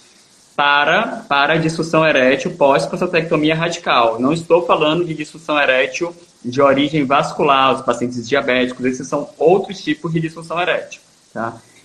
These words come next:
É, eletroestimulação peniana, também muita gente pergunta. Tem poucos estudos, os estudos também são ruins.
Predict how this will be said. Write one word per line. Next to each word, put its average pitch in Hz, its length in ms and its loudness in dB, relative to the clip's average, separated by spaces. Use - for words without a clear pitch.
É, 127 520 2
eletroestimulação 160 1400 2
peniana, 120 840 0
também 143 260 2
muita 185 400 2
gente 165 300 2
pergunta. 135 840 0
Tem 156 160 0
poucos 156 600 4
estudos, 120 720 0
os 120 120 -4
estudos 127 460 -2
também 139 440 2
são 151 520 0
ruins. 135 720 2